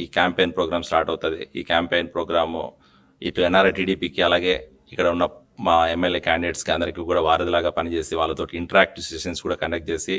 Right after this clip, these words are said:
everyday కానీ, లేకపోతే వీక్లీ వన్స్ కానీ రాయలసీమ ప్రాంతంలో ఉన్న అందరికీ కూడా అందుబాటులోకి వచ్చేట్టుగా ఛాన్స్ ఉంది. So, దాని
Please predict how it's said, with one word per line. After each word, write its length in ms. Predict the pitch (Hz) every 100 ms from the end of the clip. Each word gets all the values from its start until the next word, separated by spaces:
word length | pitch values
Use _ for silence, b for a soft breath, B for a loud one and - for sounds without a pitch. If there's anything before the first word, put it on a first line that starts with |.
| -
everyday 320 | 80 82 82 80
కానీ, 140 | 82 82
లేకపోతే 300 | 80 - 80 82
వీక్లీ 240 | 80 82 80
వన్స్ 200 | 78 -
కానీ 200 | 82 87 92 b b b -
రాయలసీమ 460 | 95 104 104 104 98
ప్రాంతంలో 400 | 92 95 - 90 85
ఉన్న 100 | 80 -
అందరికీ 340 | 92 95 98 98 90
కూడా 140 | 87 82
అందుబాటులోకి 600 | 82 85 85 85 80 80 76
వచ్చేట్టుగా 360 | 73 80 78 80 -
ఛాన్స్ 260 | 85 82 73
ఉంది. 200 | 76 73 - _ -
So, 100 | 82 82
దాని 180 | 87